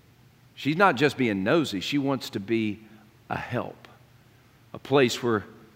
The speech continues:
her daughters can find wholeness. She wants to help restore. And friends, that's the way we're supposed to be with each other. That's the way we must be. We must be a place where those who are broken by their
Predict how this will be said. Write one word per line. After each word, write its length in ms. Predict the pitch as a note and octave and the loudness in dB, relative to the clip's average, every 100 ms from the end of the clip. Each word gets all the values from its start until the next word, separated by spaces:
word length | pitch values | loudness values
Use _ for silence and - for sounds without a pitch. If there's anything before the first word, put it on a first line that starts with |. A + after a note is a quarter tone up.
| - | -10
her 160 | - C#3+ | 0 2
daughters 460 | B2+ C#3 A#2+ G#2 - | 6 6 4 0 -4
can 180 | A2 F#2+ | -6 -2
find 280 | A#2 G#2 | -2 -2
wholeness. 680 | F2+ B2+ B2+ G2 E2 - - - - _ - _ _ | -4 -4 -4 -6 -8 -12 -14 -18 -20 _ -20 _ _
She 160 | - D3+ | -2 4
wants 260 | D3+ D3+ | 4 4
to 140 | D3+ A2 - - | 2 0 -2 2
help 240 | E3+ D3 - - - | 4 4 -2 -12 -2
restore. 480 | C#3 - A3+ F#3+ - | 0 4 8 8 8
And 240 | F3 C#3+ | 4 4
friends, 320 | F#3+ G#3+ D3+ | 6 4 4
that's 400 | A#2+ F3 G#3 - | 4 6 6 4
the 100 | - | 4
way 180 | G3 F#3 | 6 8
we're 240 | D#3+ E3 B3+ | 6 4 2
supposed 420 | - F#3 D3+ - | 2 0 -2 -4
to 60 | B2 | -4
be 340 | A2 F#2+ F2 - | -2 -2 -4 -4
with 180 | C#3+ D3 | -2 -2
each 180 | C#3 G3 | -2 -2
other. 260 | G3+ A2 - - - - - - - - | -2 -4 -10 -20 -20 -20 -20 -20 -20 2
That's 240 | B3 A3 | 4 4
the 60 | G#3+ | 6
way 160 | C#4 B3+ | 8 8
we 140 | A#3+ | 6
must 440 | G#3+ C4 D4+ - | 8 8 8 4
be. 200 | C4+ G#3 - - | 4 4 2 -4
We 200 | E3+ D4+ | 6 8
must 260 | E4+ C#4+ - | 10 6 6
be 100 | B3 | 4
a 60 | G#3 | 4
place 480 | - C#4 A#3+ - | 6 6 6 6
where 200 | G#3+ G#3 - - | 8 8 6 0
those 360 | D#3+ C4+ D#4+ A#3 | 6 8 6 4
who 120 | A#3+ | 6
are 100 | G#3+ | 6
broken 600 | C#3+ D#3 C4+ D#4 A#3+ G3+ | 6 6 8 8 4 8
by 160 | B3+ C4 | 8 8
their 220 | C4 | 6